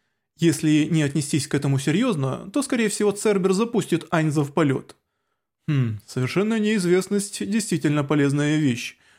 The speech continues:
Жаль, что помимо меня её может применять только актёр Пандоры <laughs> в роли меня. Ну, другие бы тоже смогли, если бы я разрешил им применять свитки.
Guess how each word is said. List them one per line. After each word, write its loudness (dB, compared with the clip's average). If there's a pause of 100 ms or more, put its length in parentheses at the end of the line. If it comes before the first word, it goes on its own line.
(140)
Жаль, 0
что -2
помимо 0
меня 2
её 2
может 0
применять 0
только 2
актёр 0
Пандоры 0
<laughs> -20
в 0
роли 2
меня. 0 (580)
Ну, 0
другие 0
бы 0
тоже 0
смогли, 0
если 2
бы 2
я 4
разрешил 2
им -2
применять 0
свитки. -2